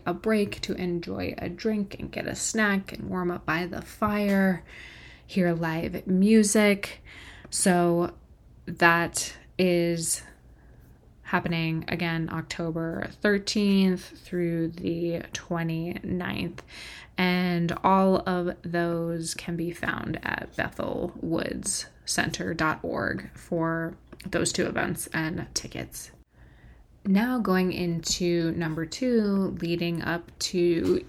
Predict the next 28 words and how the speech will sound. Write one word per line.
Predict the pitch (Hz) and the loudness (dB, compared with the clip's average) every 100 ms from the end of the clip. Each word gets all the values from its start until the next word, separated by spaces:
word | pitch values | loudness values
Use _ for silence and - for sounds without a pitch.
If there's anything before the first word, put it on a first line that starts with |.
| - | 0
even | 240 254 247 233 208 | 6 6 10 10 10
more | 180 180 175 175 170 170 - - - - - - - - - - | 8 6 4 2 0 -2 -4 -12 -20 -20 -20 -20 -20 -20 -20 -4
celebration | - - 180 175 170 165 165 175 175 190 202 - - - - - | 2 4 4 2 0 -2 -2 -2 -2 -2 -4 -12 -16 -16 -8 2
of | 190 175 170 - - - - - - - - - | 2 2 -4 -14 -20 -20 -20 -20 -20 -20 -20 -8
alcohol, | 151 98 - 175 170 185 | -8 -8 -10 -8 -6 -6
if | 190 | -4
you | 175 | -4
will, | 175 175 190 - - - - - - - - | -4 -2 -2 -4 -10 -12 -14 -18 -20 -18 -6
I'm | 170 208 | 0 4
more | 240 254 | 4 4
of | 226 | 2
a | 202 | 2
cider | - - - - | 0 -2 -4 -6
person. | - - - - 190 190 - - - - - | -6 -6 -4 -4 -4 -6 -12 -20 -20 -4 0
And | 180 185 185 190 | 4 4 2 0
let's | 190 190 | -2 -2
talk | - 196 | 0 0
about | 202 185 - - | 2 2 0 -2
Cider | - 151 - - | -2 0 0 -4
Week | 185 - - - - | -4 -6 -8 -12 -6
in | 175 | -4
New | 165 | -2
York. | 170 - - - - - - - | -2 -4 -4 -6 -10 -20 -14 4
It | 208 240 - - | 6 6 0 0
is | 180 180 170 170 170 - | 2 4 2 0 -4 -2
a | 175 | 0
biannual | 170 170 175 180 170 165 160 | 0 0 0 2 0 0 -2
celebration | - 175 180 170 165 160 160 160 160 160 | -2 0 2 2 -2 -2 -2 -2 -2 -4